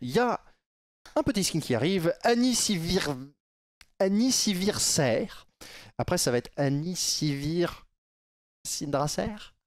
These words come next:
un truc comme ça, parce qu'ils ajoutent les noms des champions à chaque fois, euh, qui est un skin qui va être donné. Et derrière, vous allez avoir quand même pas mal d'essences bleues, d'essences oranges qui sont assez sympas. Quelques essences fantastiques, quinze, l'air de rien, bah, c'est un coffre ennemi, c'est plutôt pas mal.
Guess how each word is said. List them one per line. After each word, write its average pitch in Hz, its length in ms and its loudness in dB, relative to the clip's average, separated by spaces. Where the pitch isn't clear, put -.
un 147 60 -8
truc - 180 -6
comme 156 140 -2
ça, 185 120 -2
parce - 180 -6
qu'ils 139 160 -2
ajoutent 143 280 -2
les 143 80 0
noms 143 100 0
des 143 100 0
champions 143 260 -2
à 139 40 -2
chaque - 140 -4
fois, 185 120 0
euh, 123 140 4
qui - 180 -2
est 180 140 0
un 165 40 0
skin 185 160 -4
qui 156 140 -2
va 127 80 2
être 117 80 -2
donné. 120 420 2
Et 135 60 2
derrière, 127 400 2
vous 151 160 2
allez 135 160 2
avoir 151 400 2
quand 147 160 0
même 180 180 2
pas 151 120 2
mal 180 180 2
d'essences 143 300 0
bleues, 135 160 0
d'essences 139 340 -2
oranges 117 240 0
qui 127 60 -8
sont - 120 -2
assez - 180 -2
sympas. 117 300 0
Quelques 240 380 0
essences 202 480 0
fantastiques, 165 680 -2
quinze, 277 300 0
l'air 165 160 0
de 120 80 0
rien, 110 280 0
bah, 131 180 2
c'est - 140 -4
un 131 60 -2
coffre 226 220 -2
ennemi, 143 300 -2
c'est 262 80 0
plutôt - 220 -2
pas 117 140 0
mal. - 180 -4